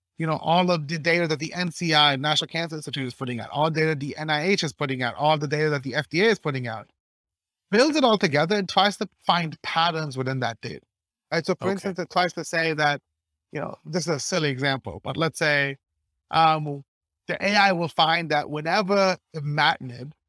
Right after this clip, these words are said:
Speaker 1: is used against lung cancer cells, um, the certain genetic pathway tends to be overexpressed. Right? So this is just a simple example, right?
Speaker 2: Sure.
Speaker 1: But when imatinib is used against breast cancer cells, it doesn't tend to be overexpressed.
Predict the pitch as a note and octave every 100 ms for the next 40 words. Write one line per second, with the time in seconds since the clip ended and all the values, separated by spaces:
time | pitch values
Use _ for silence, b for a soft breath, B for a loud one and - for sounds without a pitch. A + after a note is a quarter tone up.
0 | _ _ - D#3 B2 D3 E3 D#3+ C#3+ D#3+
1 | D3 D3 B2+ B2+ D3 E3+ F#3+ - D3+ -
2 | C3+ - A#2 G#2+ A2 - _ _ _ _
3 | _ - C#3+ D#3 D3+ D3 C#3+ C#3 C3 _
4 | _ - C#3+ B2 C#3 D#3 D3+ D3+ D3+ D3
5 | C#3+ C#3+ C#3 - _ _ - - A#3 G3+
6 | G#3 D#3+ B2 E3+ E3+ E3+ - D3 D#3 -
7 | G3 C4 - _ _ _ - G3+ F3+ E3+
8 | F3 D#3 D3 C3 - - - - D#3 F#3
9 | G3+ G3 F3 D#3 - E3+ D3 C3 A2+ G2+
10 | _ - D3 D3 _ _ - - F3 F3+
11 | D#3 E3+ E3 D#3+ - E3 D#3+ D#3+ E3+ F3
12 | E3+ D#3 C3+ D#3+ D3 D3 D3 - C4+ C4
13 | A3 G3+ F#3+ F3+ E3 D#3 C#3 D3 E3+ D3+
14 | C3 C3 B2+ B2 A#2+ E2 C#2+ - - -